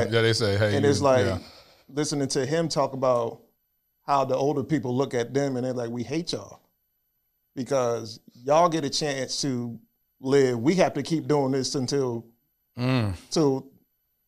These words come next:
Speaker 1: till."
Speaker 2: Until.
Speaker 1: You know, and it's like, for them, it's unfair. And for
Speaker 2: Yeah.
Speaker 1: him, he's like, "I'm just trying to live. Like, I'm sorry."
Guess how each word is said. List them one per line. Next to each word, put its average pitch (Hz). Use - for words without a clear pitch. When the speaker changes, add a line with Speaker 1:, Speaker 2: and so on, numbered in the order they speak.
Speaker 1:
till." 180
Speaker 2:
Until. 107
Speaker 1:
You 131
know, 131
and 135
it's 135
like, 123
for 160
them, 165
it's 156
unfair. 131
And 123
for 107
Speaker 2:
Yeah. -
Speaker 1:
him, 143
he's 135
like, 127
"I'm 143
just 127
trying 127
to 113
live. 123
Like, 123
I'm 123
sorry." 135